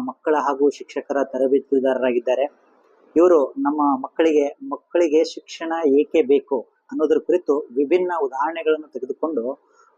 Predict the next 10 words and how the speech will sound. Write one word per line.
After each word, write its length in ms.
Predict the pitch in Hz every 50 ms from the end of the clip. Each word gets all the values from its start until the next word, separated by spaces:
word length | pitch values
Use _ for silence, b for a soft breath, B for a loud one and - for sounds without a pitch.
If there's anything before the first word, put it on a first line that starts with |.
| - -
ಬಹಳ 180 | 147 156 156 143 127 135 - _
ಚೆನ್ನಾಗಿ 440 | - 156 147 160 180 170 165 160 156
ಮಕ್ಕಳಿಗೆ 400 | 143 143 - - 156 160 156 156
ಮನ 200 | 147 143 139 147 156 156
ಮುಟ್ಟುವಂತೆ 560 | 151 - - 156 156 156 156 - - 139 139 - _ _ _ _ _ -
ಹೇಳ್ಕೊಟ್ರು. 460 | 156 156 151 156 147 139 - 127 147 156 _ _ _ _ _ _ _ _ _ _ _ _ _ _ _ _ _ _ _ 151
ಮಕ್ಕಳು 480 | 147 - - 190 190 185 165 156 - -
ಯಾವ 220 | 156 143 147 156
ತರ 140 | 147 - 160
ಓದ್ಕೋಬೇಕು 840 | 151 139 139 139 - _ - 165 147 147 - - - 143 147 160